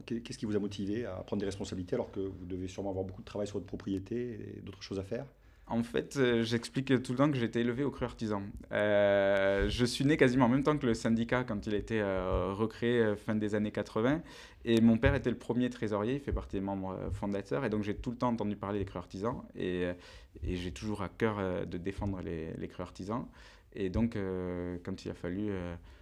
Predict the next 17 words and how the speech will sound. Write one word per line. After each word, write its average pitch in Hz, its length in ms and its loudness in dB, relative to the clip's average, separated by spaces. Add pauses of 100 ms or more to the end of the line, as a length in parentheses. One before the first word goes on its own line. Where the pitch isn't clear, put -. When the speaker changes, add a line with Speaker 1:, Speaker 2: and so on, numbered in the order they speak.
(160)
Speaker 2:
renouveler 95 560 -2
la, 82 460 -6
la 85 120 -4
présidence 95 560 -4
et, 90 400 -4 (380)
et 92 80 -6
vouloir 98 260 0
un 92 80 0
président 92 360 -6
jeune 101 260 -4
et 92 40 -6
dynamique, 92 440 -6
eh 95 120 -8
ben, 87 160 -4
je - 140 -6
me - 60 2
suis - 200 -2